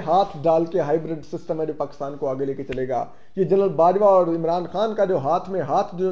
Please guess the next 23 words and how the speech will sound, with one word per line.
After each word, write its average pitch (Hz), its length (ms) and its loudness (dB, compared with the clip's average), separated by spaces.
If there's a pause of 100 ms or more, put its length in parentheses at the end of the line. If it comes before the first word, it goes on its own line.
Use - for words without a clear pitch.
एक 175 160 0
दूसरे 165 200 -8
के 175 80 -4
इन्होंने 170 220 -4
डाल 139 180 -2
लिया 170 240 -2
है 160 60 -2
तो 160 80 -2
अब 143 100 -6
देखिए 156 300 -8
मुल्क 143 200 -8
कहाँ 123 160 -10
पे 131 100 -12
जाता। 123 300 -14 (1700)
इधर 214 220 4
ये 202 100 2
जनरल 170 240 -2 (500)
आसिम 160 240 -2
मुनीर 190 180 -2
को 202 100 -6
कह 196 140 2
रहे 208 160 0
हैं 262 100 -4